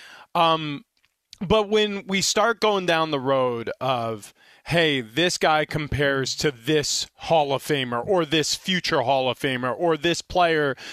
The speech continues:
who's already won an M V P and a Super Bowl in a short stint in the N F L," I like to hit the brakes pretty hard because I've heard this comparison. You're not the first one I've heard say this about Caleb Williams, especially after that game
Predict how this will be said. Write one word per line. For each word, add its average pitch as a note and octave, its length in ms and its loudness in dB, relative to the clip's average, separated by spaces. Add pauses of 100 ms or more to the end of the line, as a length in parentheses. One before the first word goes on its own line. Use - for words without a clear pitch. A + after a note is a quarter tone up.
(140)
who's F#3+ 240 0
already F3 260 4
won E3 220 2
an D#3 100 2
M D3+ 160 0
V C#3+ 140 -2
P D#3 180 -2
and C#3+ 120 0
a - 20 -4
Super D3 340 -2
Bowl C3+ 240 0
in C3 80 -4
a B2+ 60 -2
short C#3+ 340 -2
stint C#3+ 280 -2
in C3 140 -2
the B2+ 60 0
N B2+ 160 0
F B2 200 -4
L," A#2+ 280 0 (520)
I F3 120 4
like G#3+ 220 2
to A#3 120 2
hit G#3+ 140 2
the E3+ 80 -2
brakes D#3+ 300 0
pretty D#3 280 0
hard A2 400 -2
because F3 260 0
I've F#3 140 2
heard A3+ 240 2
this A#3 140 0
comparison. D3+ 600 0
You're F#3 140 0
not F#3+ 200 0
the D#3+ 80 0
first D#3+ 300 -2
one D3+ 200 0
I've C#3 100 -2
heard C3+ 300 -2
say C#3+ 200 2
this C3+ 340 -2 (280)
about E3 240 2
Caleb D#3+ 380 2
Williams, D3+ 420 0
especially E3+ 540 2
after D3+ 360 2
that C#3 280 0
game D3+ 400 -2